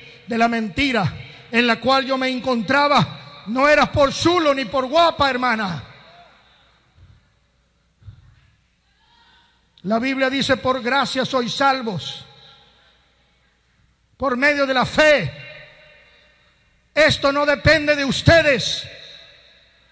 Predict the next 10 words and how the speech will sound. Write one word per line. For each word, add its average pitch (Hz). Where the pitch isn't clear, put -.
pues 285
es 294
un 302
regalo 294
de 302
Dios, 302
porque 311
nuestras 311
propias 330
justicias 294